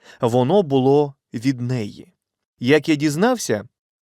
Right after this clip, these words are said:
Мені підказала моя свідомість, яка спеціально для цього мене збудила. Моє серце почало битися сильніше,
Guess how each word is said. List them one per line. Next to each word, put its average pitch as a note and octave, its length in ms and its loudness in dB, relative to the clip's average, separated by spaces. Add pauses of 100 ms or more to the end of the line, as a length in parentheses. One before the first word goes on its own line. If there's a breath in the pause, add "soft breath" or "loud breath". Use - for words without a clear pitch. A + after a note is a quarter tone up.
Мені A3 260 2
підказала F#3+ 640 2
моя D#3+ 280 0
свідомість, D#3 760 -2
яка B2+ 340 0
спеціально F3 760 -2
для B2+ 180 0
цього D#3+ 380 0
мене B2 320 -2
збудила. A#2 560 -4 (560 loud breath)
Моє C#3 220 4
серце D3+ 480 2
почало A#2 420 0
битися A#2 480 -2
сильніше, B2+ 720 -2